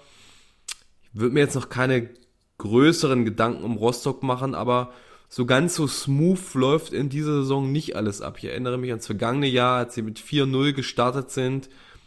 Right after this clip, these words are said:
und direkt in so einer Euphoriewelle drin waren. Jetzt momentan, pff, ja, Europe Cup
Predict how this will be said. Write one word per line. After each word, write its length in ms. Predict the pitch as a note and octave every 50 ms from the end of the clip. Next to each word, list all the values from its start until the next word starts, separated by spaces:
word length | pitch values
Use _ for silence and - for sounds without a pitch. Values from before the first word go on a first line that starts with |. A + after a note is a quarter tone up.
| _ _ _ _
und 360 | - A#2 A#2 A2+ A2+ - - -
direkt 360 | A#2+ G#2+ A#2 B2 B2+ - -
in 120 | C3 B2+
so 80 | A#2 A#2
einer 120 | A#2 A2+
Euphoriewelle 760 | G2 G#2+ A#2 - - A#2+ G#2+ A#2 C3 D#3 D3+ D3 C3+ C#3 C#3 C3
drin 400 | - A#2+ A2+ C3+ C#3+ D3 C#3 B2
waren. 380 | A#2 A2+ A2+ A#2+ B2+ C#3 C3+ - - - - - - - - - - - - - - - - -
Jetzt 560 | - G2 G2 B2+ C#3 - - - - - -
momentan, 1300 | C#3 C3+ B2 B2 C3+ D3 C#3+ C#3 C#3 B2+ - A2+ B2 B2 B2+ C3 C3+ C3+ C#3+ C#3+ D3 D3 C#3+ B2+ B2 A#2+
pff, 340 | - - - - - - -
ja, 380 | G#2+ G#2 A#2 C3 C#3 C3+ - - -
Europe 440 | - A#2+ B2 C3 C#3+ D3 C#3 - -
Cup 340 | - C#3 C3+ C3 - -